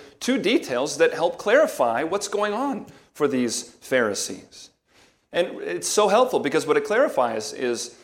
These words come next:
that this is not a problem of an obscurity in the law or a lack of clarity in what Jesus has said and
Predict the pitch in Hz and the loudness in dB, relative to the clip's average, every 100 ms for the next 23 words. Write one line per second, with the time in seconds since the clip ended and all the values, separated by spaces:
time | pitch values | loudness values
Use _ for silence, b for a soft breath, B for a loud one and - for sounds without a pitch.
0 | B 170 - 226 294 - 175 196 254 - | B -4 2 4 4 0 0 -2 -2 -2
1 | - - 190 180 135 101 92 - _ _ | -4 0 2 2 0 -6 -10 -16 _ _
2 | _ b b - 139 147 131 - - - | _ b b 0 2 4 2 0 -2 0
3 | 185 208 214 208 190 165 151 139 107 101 | 4 6 6 4 0 0 0 0 0 -2
4 | 139 - _ _ _ _ _ _ _ _ | -4 -12 _ _ _ _ _ _ _ _
5 | _ b b b b 139 143 127 143 180 | _ b b b b 6 6 8 4 2
6 | 220 214 - 165 175 170 160 147 135 113 | -2 -2 2 6 6 4 2 0 -2 -2
7 | 123 131 156 - 143 - 117 117 131 151 | -2 -2 -4 -6 -4 0 0 0 -2 -4